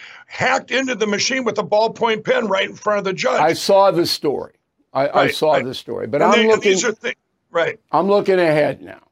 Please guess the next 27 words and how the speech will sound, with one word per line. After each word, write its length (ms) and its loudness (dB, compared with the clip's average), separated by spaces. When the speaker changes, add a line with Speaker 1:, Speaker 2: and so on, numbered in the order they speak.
Speaker 2:
So 140 -6
you 200 2
see 160 2
Speaker 1:
Okay. 120 4
Speaker 2:
anything 800 2
that, 160 -8
Speaker 1:
I 140 2
will 160 6
Speaker 2:
that 60 -8
Speaker 1:
bring 180 0
it 160 -4
to 120 -2
you 260 -6
because 220 -6
we 120 -2
have 120 4
Speaker 2:
you 160 4
Speaker 1:
great 180 6
Speaker 2:
bring 200 4
it 60 4
Speaker 1:
things 180 2
Speaker 2:
to 60 2
me 80 4
Speaker 1:
coming 100 4
Speaker 2:
right 200 4
Speaker 1:
up. 60 6
Speaker 2:
away 380 2